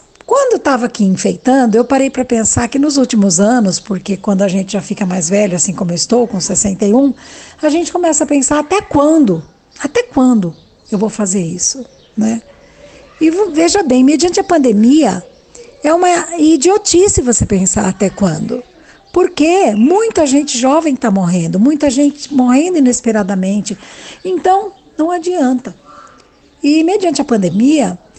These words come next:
nós temos que acreditar que nossos cuidados irão nos ajudar, mas na verdade também tem os dias da desesperança, tem os dias que a gente acha que isso não vai dar certo, tem o dia que isso veio pra assolar a humanidade.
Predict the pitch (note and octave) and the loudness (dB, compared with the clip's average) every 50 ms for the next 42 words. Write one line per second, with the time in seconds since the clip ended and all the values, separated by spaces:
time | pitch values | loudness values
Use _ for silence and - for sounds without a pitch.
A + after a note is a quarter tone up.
0 | - _ _ - C4+ C#4+ D4 D4 C#4+ - D4+ C#4+ A#3 - - A#3 G3+ - G#3 F3+ | -20 _ _ -2 0 0 0 0 -2 -2 0 0 0 -2 -2 -4 -4 -4 -4 -6
1 | E3 D3+ D#3 - - G#3 G#3 A3 A#3 G3+ F#3 F3 - _ _ - - - - - | -6 -6 -8 -8 -4 -2 0 0 0 -2 -4 -6 -10 _ _ -20 -20 -20 -20 -20
2 | - - - C#4 C4 C4+ D4+ D#4+ F4+ F#4+ C4+ B3 D4 - - - C4 A#3 F#3+ G3+ | -12 -4 0 2 4 4 4 4 4 2 2 0 -2 -4 -4 -2 -2 0 0 0
3 | F#3+ F#3+ G#3 A3+ G#3+ G#3+ G#3 B3+ C4+ A#3 A#3 A#3 A#3+ A#3+ A3 A3+ A#3 A3 A3+ C4 | 0 0 0 -2 -2 -2 -2 -2 0 0 0 0 0 0 0 0 0 0 -2 -2
4 | A#3 A3+ G#3+ G#3+ A3 A#3 C#4 D4 D4+ F4 E4 F4 F4 E4 C#4+ D#4 E4 D4+ D#4+ - | -2 0 0 2 2 2 0 0 0 -2 -2 -2 -2 0 0 0 -2 -2 -4 -4
5 | D#4+ D#4 C#4+ C4 C#4+ D#4 E4 F4+ F4 - _ _ _ _ _ - - - - - | -4 -2 0 0 0 0 0 -2 -6 -10 _ _ _ _ _ -20 -20 -14 -6 -4
6 | E4+ G4 G#4+ A4 F#4+ C4+ A3+ B3 C4 B3 G#3 G3 A3+ F#3 G#3+ G3 F3 G3 F#3 - | -2 -2 0 0 -2 0 2 2 2 2 2 0 0 0 0 -2 0 -2 -2 -2
7 | - A3 G3+ G3 F3+ F3+ F3+ E3+ - A3 - D4+ D#4 F4 E4 B3+ C#4+ D4+ C#4+ - | -2 -2 0 0 0 0 0 -2 -4 -4 -4 -2 -2 -2 -2 -2 -2 -4 -4 -2
8 | - C#4 A#3 B3+ C4+ C4 - C#4 C4 C4 B3 - C4+ - - C4 B3 - - B3 | -4 -2 -2 -2 -2 -2 -2 -4 -4 -4 -4 -6 -8 -4 -4 -4 -2 -2 -2 -2
9 | B3 A#3 A#3 A#3+ A#3 G#3+ A#3+ A3 - - G#3+ F#3+ F#3 F#3 - A#3 G#3 - - - | -2 -2 -2 -2 -4 -4 -4 -4 -2 0 0 0 0 -2 -4 -10 -12 -12 -16 -18
10 | - - - - - - D4+ D4 D#4 D#4+ B3 B3 C#4 C4 - C#4 B3 - C#4+ A#3+ | -18 -18 -18 -14 -6 -2 0 2 2 2 2 2 0 0 0 -2 -2 -2 -2 -2
11 | A3 B3+ B3 B3+ A3+ - B3 A#3+ A#3 A3 - B3 B3 A#3 A#3+ B3 A#3 B3 B3 A3+ | 0 0 0 0 0 -2 -2 -2 -2 -2 -2 0 0 0 2 0 0 0 0 2
12 | A3 G#3 G#3+ G#3+ G#3+ A#3 G3+ G#3+ G3+ F#3+ G3 F#3+ F3 E3 F3+ F3 F#3 | 2 2 2 4 2 2 2 2 0 2 0 0 -2 -4 -6 -6 -8